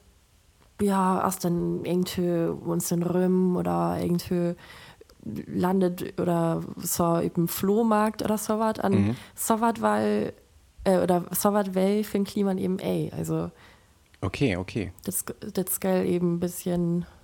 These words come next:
Speaker 1: einzigartig blieb.
Speaker 2: Ja, aber <clears throat> du hast ja gesagt, du, äh, den C D noch ei eben magert hieß.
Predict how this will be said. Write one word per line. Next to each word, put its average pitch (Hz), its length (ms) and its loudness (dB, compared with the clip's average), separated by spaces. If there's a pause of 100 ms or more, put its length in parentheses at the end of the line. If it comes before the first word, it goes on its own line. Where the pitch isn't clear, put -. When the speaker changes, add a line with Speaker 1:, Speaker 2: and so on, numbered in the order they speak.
(320)
Speaker 1:
einzigartig 170 760 -6
blieb. 180 320 -6 (480)
Speaker 2:
Ja, 95 240 2 (360)
aber 127 260 4
<clears throat> 139 340 2
du 143 120 6
hast 135 140 4
ja 131 120 6
gesagt, 123 480 2
du, 120 120 2 (180)
äh, 104 200 4
den 107 240 -2
C - 140 -2
D 117 120 2
noch 117 200 2
ei 110 260 0
eben 107 220 2
magert 80 340 2
hieß. 82 320 -6